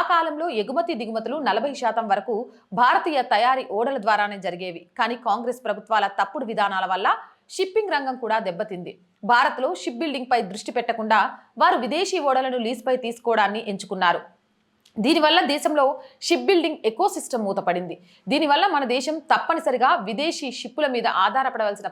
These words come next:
పరిస్థితి వచ్చింది. దీని ఫలితంగా సముద్ర వాణిజ్యంలో భారత తయారీ ఓడల వాడకం కేవలం ఐదు శాతంకి తగ్గిపోయింది. అంటే మన సముద్ర వ్యాపారంలో తొంభై ఐదు శాతం విదేశీ ఓడలపై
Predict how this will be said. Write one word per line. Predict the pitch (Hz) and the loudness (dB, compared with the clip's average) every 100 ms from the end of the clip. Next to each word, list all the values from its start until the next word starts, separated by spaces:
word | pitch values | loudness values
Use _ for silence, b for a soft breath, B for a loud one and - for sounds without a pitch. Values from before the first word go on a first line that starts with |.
| 196 | -4
పరిస్థితి | 202 233 202 | -4 -8 -10
వచ్చింది. | 175 - 160 - b b b 196 | -10 -10 -14 -14 b b b -2
దీని | 311 294 | -2 2
ఫలితంగా | 220 208 185 247 415 247 | 2 0 0 0 2 0
సముద్ర | 269 247 262 196 | -2 -2 0 0
వాణిజ్యంలో | 208 202 220 214 359 254 | 0 -2 -6 -2 -2 0
భారత | 214 269 - 233 202 | 2 0 2 0 2
తయారీ | 214 247 233 202 | 2 2 0 -4
ఓడల | 208 208 190 | -4 -2 0
వాడకం | 180 190 190 202 b b - | 0 -2 -8 -14 b b 2
కేవలం | 320 349 294 277 190 | 4 4 0 0 -2
ఐదు | 247 247 | -2 -2
శాతంకి | 233 226 254 247 | -2 -2 -8 -4
తగ్గిపోయింది. | 190 170 175 165 165 - | -4 -4 -8 -8 -8 -6
అంటే | 147 311 466 B B 208 | 0 0 -2 B B 0
మన | 240 359 359 | 2 2 2
సముద్ర | 269 294 349 294 | -2 2 2 4
వ్యాపారంలో | 254 262 240 233 349 - | 4 4 4 2 -4 -2
తొంభై | 247 330 339 285 | -4 -2 -2 -4
ఐదు | 240 | -4
శాతం | 233 226 320 | -2 -2 -4
విదేశీ | 226 294 - 247 220 | -4 -4 -4 -2 0
ఓడలపై | 208 233 | 0 0